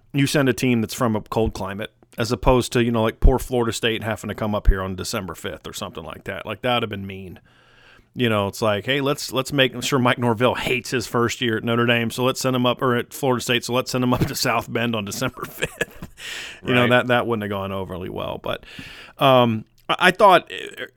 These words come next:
Speaker 1: early start was easy. Uh, I think that it's a very doable finish. Yes, North Carolina is the, arguably the second or third best team Notre Dame is gonna face. It's a road game, which is challenging, but it comes after a bye week.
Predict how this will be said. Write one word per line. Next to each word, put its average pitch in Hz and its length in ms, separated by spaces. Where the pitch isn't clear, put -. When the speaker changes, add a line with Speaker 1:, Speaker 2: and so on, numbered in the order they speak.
Speaker 1:
early 180 260
start 180 500
was 156 240
easy. 170 420
Uh, 127 260
I 131 120
think 139 280
that 135 180
it's 139 160
a 131 40
very 135 200
doable 135 380
finish. 156 580
Yes, 143 300
North 143 240
Carolina 139 420
is 135 240
the, 139 200
arguably 139 460
the - 20
second 135 300
or 127 60
third 131 240
best 127 200
team 131 180
Notre 127 160
Dame 127 140
is 113 80
gonna 123 120
face. 131 380
It's 120 140
a 104 40
road 120 300
game, 143 240
which 123 140
is 101 100
challenging, 131 540
but 143 240
it - 80
comes 127 240
after 117 260
a 165 60
bye 113 200
week. 110 320